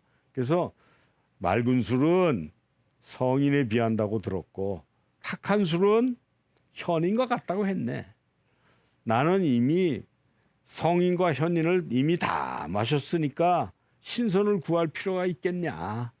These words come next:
그러니까 뭐, 청탁불문하고 다 마신 거죠. "석 잔이면 대도에 통하고 한, 한 말 술이면 자연과 합한다." 그렇게 하는데,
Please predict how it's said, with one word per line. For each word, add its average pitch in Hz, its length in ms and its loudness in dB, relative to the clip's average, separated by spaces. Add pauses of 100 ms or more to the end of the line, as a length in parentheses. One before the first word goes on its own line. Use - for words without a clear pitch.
(200)
그러니까 160 300 -4
뭐, 156 300 0 (500)
청탁불문하고 170 920 0
다 147 180 0
마신 107 400 -2
거죠. 98 560 -6 (580)
"석 - 380 -4
잔이면 180 540 2
대도에 151 500 0
통하고 156 680 -2 (840)
한, 185 640 -2
한 - 360 -4
말 254 220 4
술이면 180 580 0
자연과 139 640 0
합한다." 110 680 -6 (640)
그렇게 127 340 0
하는데, 120 720 0